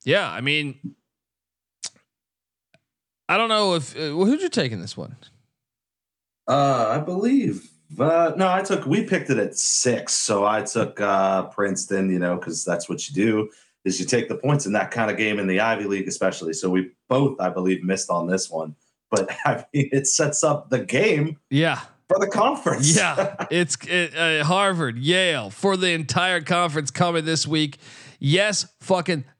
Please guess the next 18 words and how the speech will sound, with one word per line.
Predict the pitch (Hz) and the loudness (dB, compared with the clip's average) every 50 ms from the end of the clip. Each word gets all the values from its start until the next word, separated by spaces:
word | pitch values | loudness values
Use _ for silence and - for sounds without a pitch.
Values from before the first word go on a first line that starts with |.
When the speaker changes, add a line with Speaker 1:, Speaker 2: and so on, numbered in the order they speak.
| - 147 | -4 0
Speaker 1:
Dartmouth | 139 175 180 185 190 175 170 170 156 147 127 | 2 4 4 2 0 -2 -2 -2 -2 -2 0
might | 143 160 160 156 139 | 0 0 0 0 -2
still | - - 170 165 156 | -2 0 2 2 2
somewhat | 143 - - 170 170 165 160 143 | 2 2 0 2 2 0 0 0
be | 127 151 | 0 0
a | 147 143 | 2 2
little | 147 156 156 147 | 4 2 2 2
bit, | 147 151 - - | 0 -2 -2 -4
uh, | 71 85 135 147 143 139 139 135 135 135 131 | -6 -2 0 0 2 2 2 0 0 0 0
you | 139 147 | 0 0
know, | 139 127 123 | 0 0 0
c-, | - 139 - - 139 | -2 -4 -4 -4 -6
could, | 131 - 160 147 127 117 | -4 -2 -2 -2 -2 -2
could | - 147 127 117 - | -4 -4 -4 -4 -6
tie, | 117 - 160 160 175 180 170 147 131 | -2 0 2 2 2 2 2 0 0
I | 120 | -2
guess, | 113 104 113 110 113 - - | -2 -4 -4 -4 -4 -4 -4
theoretically. | 139 139 127 123 131 135 127 120 117 - 113 113 | -2 0 2 2 2 2 0 -2 -2 -2 -2 -2